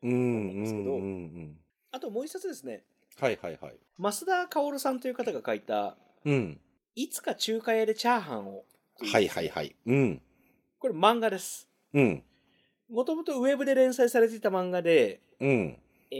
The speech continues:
Speaker 2: ー、ジモコロかな？ジモコロ、柿次郎くんたちが作ってるジモコロ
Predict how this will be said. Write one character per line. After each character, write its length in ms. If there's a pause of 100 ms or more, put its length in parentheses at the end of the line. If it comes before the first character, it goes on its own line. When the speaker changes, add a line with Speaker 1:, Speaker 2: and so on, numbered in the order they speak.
(100)
Speaker 2:
ー、 60
ジ 160
モ 180
コ 100
ロ 80
か 120
な？ 140
ジ 120
モ 100
コ 140
ロ、 80
柿 180
次 80
郎 100
く 120
ん 260
た 140
ち 80
が 80
作 160
っ 20
て 80
る 80
ジ 140
モ 120
コ 140
ロ 240